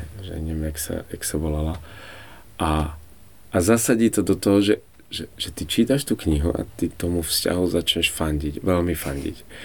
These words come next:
A oni si v tom podkroví u toho starého hodinára, kde s-,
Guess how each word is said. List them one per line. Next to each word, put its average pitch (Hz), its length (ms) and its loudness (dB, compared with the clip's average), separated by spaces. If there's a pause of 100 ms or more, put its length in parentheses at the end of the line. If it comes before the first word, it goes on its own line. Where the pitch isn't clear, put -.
(340)
A 87 80 4
oni 101 220 8
si - 180 2
v - 80 -4
tom 90 140 4
podkroví 87 520 4
u 95 80 4
toho 85 200 2
starého 87 340 2
hodinára, 80 760 2 (160)
kde - 260 0
s-, - 160 -4